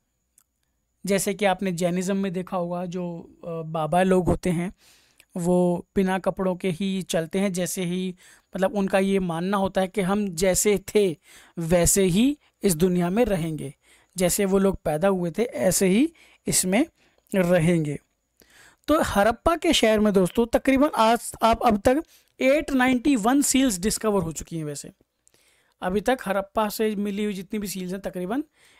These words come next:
एट नाइंटी वन सील्स डिस्कवर हो चुकी हैं। ये नंबर जो है ये अपने आप का फ़ोर्टी परसेंट है, मतलब इंडस वैली सिविलाइजेशन में जितनी भी सील्स मिली हैं सबसे ज़्यादा सील्स आपकी हड़प्पा में मिली हैं।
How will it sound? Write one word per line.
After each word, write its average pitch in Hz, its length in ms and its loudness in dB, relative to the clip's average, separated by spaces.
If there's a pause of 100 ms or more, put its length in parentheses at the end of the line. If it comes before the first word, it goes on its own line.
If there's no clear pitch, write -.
(160)
एट 254 260 0
नाइंटी 247 320 0
वन 254 180 0
सील्स 240 360 -6
डिस्कवर 214 400 2
हो 180 80 2
चुकी 180 260 -6
हैं। 277 180 0 (440)
ये 285 420 2 (280)
नंबर 220 460 2
जो 214 160 0
है 175 300 -2 (580)
ये 262 60 4
अपने 262 280 0
आप 240 240 0
का 254 300 0 (320)
फ़ोर्टी 262 640 0
परसेंट 277 720 2
है, 208 360 0
मतलब 190 280 -4
इंडस 233 320 2
वैली 254 160 2
सिविलाइजेशन 233 440 0
में 254 80 -2
जितनी 226 240 -4
भी 254 100 -2
सील्स 220 300 -4
मिली 202 240 -4
हैं 269 220 -4 (380)
सबसे 254 400 0
ज़्यादा 240 260 2
सील्स 214 300 -4
आपकी 247 380 -2 (380)
हड़प्पा 185 400 0
में 156 120 -4
मिली 139 360 -10
हैं। 165 140 -14